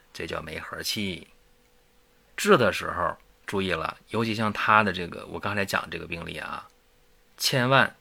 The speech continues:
行气活血通络，但凡没和气，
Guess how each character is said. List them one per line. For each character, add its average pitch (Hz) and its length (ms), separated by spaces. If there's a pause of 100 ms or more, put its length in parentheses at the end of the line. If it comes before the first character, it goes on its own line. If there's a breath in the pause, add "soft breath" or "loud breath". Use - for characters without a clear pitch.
(540)
行 101 340
气 113 400
活 98 360
血 101 280 (280)
通 98 280
络， 101 160 (520)
但 151 200
凡 101 160
没 98 160
和 92 220
气， 92 260